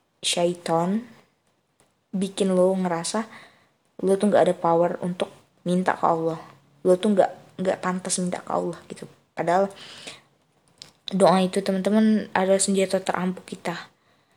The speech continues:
Ya, gue pun sekarang berada pada fase, "Oh, ya Allah, ini gimana lagi nih? Aku udah ngusahain semuanya, ya Allah, aku serahkan kepadamu. Ya Allah, aku nggak tahu lagi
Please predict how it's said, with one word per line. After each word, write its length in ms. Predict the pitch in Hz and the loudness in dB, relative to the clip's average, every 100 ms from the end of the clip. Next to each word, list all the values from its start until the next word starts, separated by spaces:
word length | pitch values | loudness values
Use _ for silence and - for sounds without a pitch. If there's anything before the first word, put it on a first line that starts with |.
| _ _ | _ _
Ya, 160 | 202 202 - _ _ | -2 -2 -10 _ _
gue 160 | 214 233 | 6 6
pun 160 | 285 | 8
sekarang 480 | 285 254 226 247 220 | 4 4 4 4 4
berada 240 | 196 196 220 | 4 4 4
pada 200 | 202 196 | 4 2
fase, 320 | 196 190 277 277 - _ _ _ | 0 0 0 -2 -10 _ _ _
"Oh, 160 | 196 - - _ _ _ _ - | -4 -4 -20 _ _ _ _ 2
ya 80 | 180 | 4
Allah, 140 | 196 - | 4 0
ini 160 | - 220 | 2 2
gimana 400 | 214 185 170 175 | 4 2 0 0
lagi 320 | 180 175 175 | -2 0 -2
nih? 160 | 165 180 | -4 -4
Aku 160 | 208 | -4
udah 160 | 190 185 | 0 0
ngusahain 480 | 180 180 185 180 180 | 2 2 2 2 0
semuanya, 500 | 180 180 175 170 165 | -2 -4 -4 -4 -6
ya 40 | |
Allah, 160 | 175 170 | -4 -6
aku 160 | 170 180 | -4 -4
serahkan 400 | 180 180 175 180 | -4 -6 -8 -8
kepadamu. 480 | 175 175 175 180 - - - - - _ _ - | -6 -6 -6 -6 -8 -18 -20 -20 -20 _ _ -4
Ya 160 | - | -2
Allah, 160 | 185 185 - - | -2 -4 -12 -18
aku 240 | 190 196 185 | -8 -4 -2
nggak 160 | - | -2
tahu 160 | 170 175 | -2 -2
lagi 240 | 175 175 | -2 -6